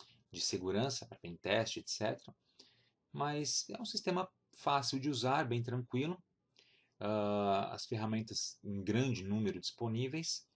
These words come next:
e uma interface também bonita e tal. Acho que você vai gostar de ver esse sistema funcionando e de utilizá-lo também, tá? O interessante é que ele tá disponível em versões de trinta e dois e sessenta e quatro bits, tem a versão Lite, como a gente já viu, e uma versão Cloud também,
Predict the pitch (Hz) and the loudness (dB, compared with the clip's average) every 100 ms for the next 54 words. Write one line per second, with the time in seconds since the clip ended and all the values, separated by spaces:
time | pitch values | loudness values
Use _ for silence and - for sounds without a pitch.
0 | _ _ _ - 190 214 127 165 160 - | _ _ _ -8 -4 -2 0 2 2 2
1 | 127 123 131 107 117 120 - _ _ 101 | -2 0 0 0 0 -2 -8 _ _ -6
2 | 104 98 127 123 104 87 85 104 _ _ | -2 2 2 2 -2 -2 -4 -6 _ _
3 | _ _ - _ _ - - 151 151 135 | _ _ -20 _ _ -6 -4 -2 -2 0
4 | 127 127 - 113 110 - _ 98 98 101 | 2 2 0 -2 -2 -6 _ -6 0 2
5 | 104 - - 107 107 - 117 - 135 139 | 2 0 -2 -2 -2 -2 -4 -2 -2 -2
6 | 151 147 165 160 151 151 117 113 117 127 | -4 0 -2 0 0 2 4 4 4 0
7 | 120 85 _ _ _ - 92 - - - | -2 -2 _ _ _ -8 -8 -8 -18 -10
8 | 151 160 147 - - 165 156 - _ _ | 0 2 2 -2 -2 0 -2 -4 _ _
9 | _ - 95 - 110 104 101 101 - 104 | _ -4 -2 0 2 2 4 2 2 -2
10 | 98 - 107 110 98 117 113 - 98 104 | -4 -2 0 2 4 4 2 -4 -4 -4
11 | 104 131 131 170 - - 107 98 - - | -2 -2 0 -2 -4 -2 0 2 0 0
12 | 107 101 107 107 - 110 117 117 120 135 | 0 0 0 -4 -4 -4 -4 -2 -2 -2
13 | 156 156 165 - 143 - 117 120 117 - | -4 0 0 0 -4 0 2 2 0 -4
14 | 139 92 | 0 -2